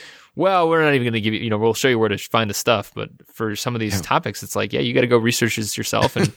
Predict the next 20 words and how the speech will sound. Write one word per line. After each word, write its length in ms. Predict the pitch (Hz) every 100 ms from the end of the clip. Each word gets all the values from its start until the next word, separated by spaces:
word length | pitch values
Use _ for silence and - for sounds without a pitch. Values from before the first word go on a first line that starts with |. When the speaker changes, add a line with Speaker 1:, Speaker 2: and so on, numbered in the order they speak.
| 143
Speaker 2:
<laughs> 160 | - -
Speaker 1:
and 80 | 101
make 160 | 101
it 60 | 110
click, 360 | 147 147 - -
you 80 | 107
know? 120 | 131 - - _ _ _ _
Speaker 2:
Yeah. 160 | 107 92 _ _ _ - _ _ _ _ _ _ -
Well, 140 | 156
and, 220 | 156 147
and 120 | 156 151
one 120 | 147
of 60 | 123
the 80 |
downsides 440 | 143 147 - 123 107
is 120 | 110
I 80 | 110
think 240 | 135 123
that 120 | 120
it's, 280 | 117 - -